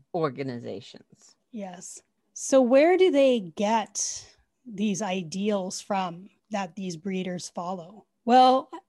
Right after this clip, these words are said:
Speaker 2: you've probably heard of the American Kennel Club or the Canadian Kennel Club. Maybe they also have kennel clubs in other countries as well. They're the ones that provide the guidelines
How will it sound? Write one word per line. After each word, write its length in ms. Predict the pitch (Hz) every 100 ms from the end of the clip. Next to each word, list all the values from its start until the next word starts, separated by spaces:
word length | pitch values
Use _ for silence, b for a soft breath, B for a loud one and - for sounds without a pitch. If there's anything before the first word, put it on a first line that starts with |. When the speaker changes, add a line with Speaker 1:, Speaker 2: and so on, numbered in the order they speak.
| _ -
Speaker 2:
you've 220 | 254 247
probably 440 | - 277 370 349 311
heard 240 | 277 262
of 80 | 247
the 120 | 226
American 420 | 208 208 208 208
Kennel 320 | 190 202 180
Club 420 | 196 - 220 262 - _ _ _ _
or 160 | 226 214
the 80 | 202
Canadian 580 | - 208 208 208 208
Kennel 300 | 196 220 202
Club. 320 | 202 226 226 247 _ _ _ -
Maybe 280 | 202 202 196
they 120 | 196
also 360 | 190 196 -
have 200 | 185 202
kennel 240 | - 202 202
clubs 420 | - 196 190 185
in 80 | 202
other 200 | 185 196
countries 640 | - 202 196 254 302 311
as 140 | 233 220
well. 320 | 208 254 302 b b b b _ 311
They're 400 | 240 202 262 349
the 120 | 392
ones 380 | 269 254 254 233
that 200 | 233 -
provide 420 | 214 208 196 214
the 60 |
guidelines 1000 | 185 180 185 220 214 180 185 254 254 -